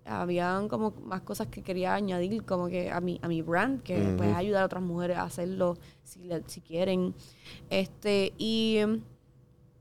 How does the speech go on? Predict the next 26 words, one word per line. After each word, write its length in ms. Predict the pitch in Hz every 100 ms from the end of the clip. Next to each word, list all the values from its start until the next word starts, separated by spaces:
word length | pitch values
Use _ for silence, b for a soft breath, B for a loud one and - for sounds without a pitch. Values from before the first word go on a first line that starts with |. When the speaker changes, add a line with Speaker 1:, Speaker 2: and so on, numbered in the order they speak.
| - - -
Speaker 1:
eso 180 | 214 269
fue 100 | 311
por 160 | 277
un 360 | 220 220 262 233
súper 320 | - 254 214
breve 320 | 196 180 202
tiempo 360 | 254 240 247 269
porque 280 | 240 226 196
Monday 240 | 185 180 202
Girls 200 | 220 220
abrió, 520 | 202 214 214 220 214 - - - - - -
o 80 |
sea, 120 | 185 175
exactamente, 920 | 185 185 180 185 196 190 190 185 180 B B B B B B B
yo 160 | - 185
creo 200 | 180 196
que 100 | 247
yo 80 | 240
estuve 260 | 226 240 240
como 200 | 202 180
dos 160 | 175 -
años 380 | 185 190 190 190
así 220 | 190 190
trabajando 480 | 185 185 190 185 190
en 80 | 190 190
Instagram. 640 | - 185 180 180 175 180